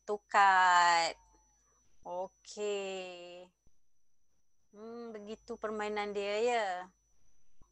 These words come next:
<laughs> Okey, seterusnya.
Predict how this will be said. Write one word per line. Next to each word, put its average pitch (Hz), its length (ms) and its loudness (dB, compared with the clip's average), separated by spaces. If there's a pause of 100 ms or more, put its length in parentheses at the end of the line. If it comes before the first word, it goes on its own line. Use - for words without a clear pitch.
(320)
<laughs> 185 480 -18 (1120)
Okey, 269 320 2
seterusnya. 349 880 4